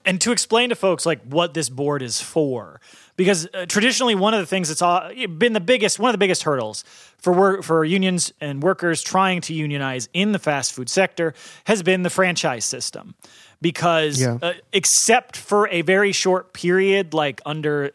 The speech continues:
Speaker 1: with the N L R B under Obama, where there was a temporary period, where they had what we were talking about before. They had this, the joint employer rule, which made it a little easier to organize workers across multiple locations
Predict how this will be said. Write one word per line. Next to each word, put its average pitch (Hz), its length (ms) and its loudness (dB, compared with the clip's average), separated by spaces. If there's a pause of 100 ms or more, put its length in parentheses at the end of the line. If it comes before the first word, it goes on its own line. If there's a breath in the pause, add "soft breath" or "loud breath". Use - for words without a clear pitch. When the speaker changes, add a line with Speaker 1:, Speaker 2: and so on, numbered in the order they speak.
(160)
Speaker 1:
with 151 160 -2
the 135 380 -2
N 170 160 0
L 185 100 4
R 160 100 4
B 160 140 0
under 147 200 0
Obama, 135 600 -2
where 151 160 -2
there 135 160 -4
was 131 320 -2
a 151 60 -4
temporary 151 560 -4
period, 180 420 0 (680 loud breath)
where 208 580 4
they 170 220 0
had 165 220 2
what 160 160 -2
we 151 100 -4
were 139 60 -2
talking 139 240 -2
about 127 180 -6
before. 190 340 2
They 165 60 0
had 156 140 -2
this, 147 140 -4
the 151 100 -12
joint 165 360 -2
employer 180 540 2
rule, 202 520 4
which 151 200 -4
made 147 160 -2
it 143 60 -2
a 135 60 -4
little 143 260 0
easier 175 500 0
to 147 140 -8
organize 175 800 0
workers 151 360 -2
across 143 440 -2
multiple 139 380 -6
locations 139 880 -4